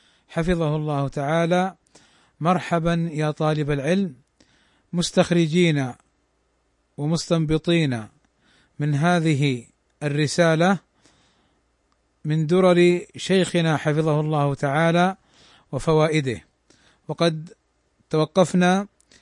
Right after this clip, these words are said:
عند الرسالة التاسعة، والتي بعنوان "من يرد الله به خيرا يفقهه في الدين"،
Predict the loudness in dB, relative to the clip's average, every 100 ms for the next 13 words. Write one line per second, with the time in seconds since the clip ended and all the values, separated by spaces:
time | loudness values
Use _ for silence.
0 | _ -6 -2 0 -2 0 2 4 2 -2
1 | 0 2 2 2 0 -2 -10 _ _ _
2 | _ _ -4 -2 0 -2 0 0 2 2
3 | 2 -2 -12 _ _ _ _ -6 0 2
4 | 4 4 2 2 2 2 0 0 0 2
5 | 2 4 4 2 -2 -6 -6 -4 -6 0
6 | 0 0 0 -2 -2 0 0